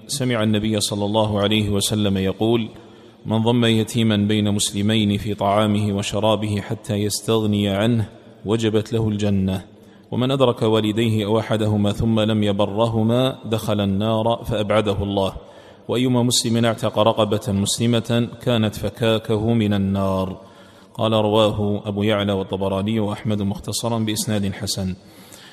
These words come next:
يقول صلى الله عليه وسلم في هذا الحديث: "من ضم يتيما بين مسلمين"،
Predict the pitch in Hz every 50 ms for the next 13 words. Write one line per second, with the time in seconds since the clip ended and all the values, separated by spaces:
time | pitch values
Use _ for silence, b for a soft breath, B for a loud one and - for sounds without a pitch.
0 | B B B B 120 107 123 131 123 - - 113 117 113 117 120 113 107 104 107
1 | 107 107 104 - - 131 123 113 107 104 117 123 113 - 110 110 110 113 101 -
2 | - 107 104 120 127 123 113 - - - B B B B B B B B B B
3 | B - - 107 117 123 120 120 131 135 127 117 113 113 113 113 113 110 110 107
4 | 104 - 123 123 120 117 110 107 104 104 110 113 110 107 104 104 - - - 101
5 | 104 107 104 95 95 92